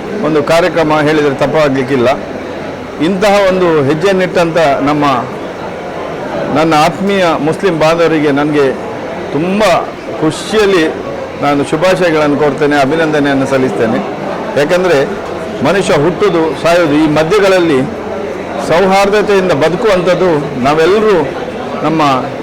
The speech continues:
ಜೀವನದಲ್ಲಿ ಅಳವಡಿಸಿಕೊಳ್ಬೇಕು. ಯಾವುದೇ ತಪ್ಪು ಗ್ರಹಿಕೆಗಳು ನಮ್ಮಲ್ಲಿ ಬರಬಾರ್ದು. ಬಹಳಷ್ಟು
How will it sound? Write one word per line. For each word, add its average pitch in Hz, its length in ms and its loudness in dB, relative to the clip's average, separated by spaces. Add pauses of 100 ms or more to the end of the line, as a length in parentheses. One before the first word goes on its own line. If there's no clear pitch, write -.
(140)
ಜೀವನದಲ್ಲಿ 170 540 2
ಅಳವಡಿಸಿಕೊಳ್ಬೇಕು. 147 840 2 (840)
ಯಾವುದೇ 196 400 4 (640)
ತಪ್ಪು 185 280 0 (100)
ಗ್ರಹಿಕೆಗಳು 180 760 2 (200)
ನಮ್ಮಲ್ಲಿ 156 380 0
ಬರಬಾರ್ದು. 135 480 2 (1400)
ಬಹಳಷ್ಟು 202 560 0